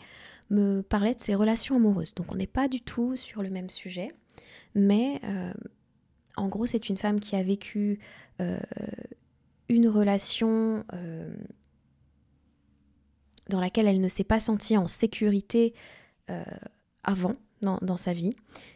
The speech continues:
et qui aujourd'hui s'ouvrait à l'amour dans les bras d'un autre homme, euh, dans, avec lequel elle se sentait bien, mais elle voyait, euh, cette fin de lune de miel se terminer.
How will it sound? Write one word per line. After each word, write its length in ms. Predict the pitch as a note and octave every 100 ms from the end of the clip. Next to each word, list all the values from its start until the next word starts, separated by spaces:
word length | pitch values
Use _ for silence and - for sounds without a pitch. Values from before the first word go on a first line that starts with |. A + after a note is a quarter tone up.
| _
et 100 | G#3+
qui 300 | G#3 - G#3+ G#3+
aujourd'hui 540 | A3+ A3+ A3 A3+ D#4
s'ouvrait 480 | E4 - A3+ G3+ A#3
à 60 | G#3+
l'amour 440 | G3 F#3+ A3+ D4
dans 100 | G#3+
les 120 | G3
bras 200 | F#3+ F#3+
d'un 180 | F#3+ F3+
autre 280 | F#3 - F3+
homme, 180 | F#3 C4+ - _ _ _
euh, 160 | F#3+ F#3
dans, 160 | F#3+ F#3+
avec 260 | F#3+ G3+
lequel 240 | G3+ G#3+ G3+
elle 120 | F#3+
se 120 | -
sentait 280 | - G3+ G3
bien, 200 | G3+ C4+
mais 260 | A#3 A#3 - _ _ _ _ _ _ - -
elle 160 | G#3+ G3+
voyait, 420 | G3+ G#3 A#3+ D4+ - - - - _ G#3
euh, 80 | G3
cette 240 | - -
fin 240 | - C4+
de 120 | C4 A3
lune 280 | A#3 A#3+
de 100 | A3
miel 480 | G#3+ G3+ F#3+ A3+ F#3+ - _ - - _ _
se 140 | -
terminer. 680 | G#3 A3 G#3 G3+ G3 F3+ G#3+